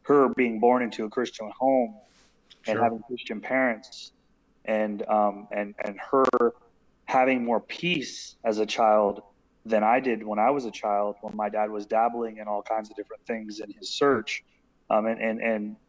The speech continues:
Speaker 1: and I thank the Lord that my dad did get saved before he died. Uh, but before that, it was Buddhism, and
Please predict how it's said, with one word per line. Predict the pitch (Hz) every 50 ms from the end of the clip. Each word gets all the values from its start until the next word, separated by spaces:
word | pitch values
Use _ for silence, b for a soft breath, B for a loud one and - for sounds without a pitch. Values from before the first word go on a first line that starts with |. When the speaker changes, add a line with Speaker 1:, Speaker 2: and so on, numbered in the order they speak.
| _ _
Speaker 1:
and | - 113 107 104 107
I | 110 107
thank | 104 - 147 139 131 -
the | - 117 113
Lord | - 135 165 170 147
that | 117 110 -
my | - 110
dad | 107 117 113 107 104
did | - 123 123 -
get | - 117 - -
saved | - - 123 127 135 131
before | - 107 101 - 110 107 107
he | 104
died. | 98 104 104 98 98 98 101 - - - _ _ _ _ _ _ _ _ _ -
Uh, | 113 110 107
but | 107 117 110 113
before | 120 113 - - 120 120
that, | 113 113 117 123 123
it | 123 113
was | 110 110 104 101
Buddhism, | - 131 139 143 135 120 113 117 117 110 110 107
and | 107 107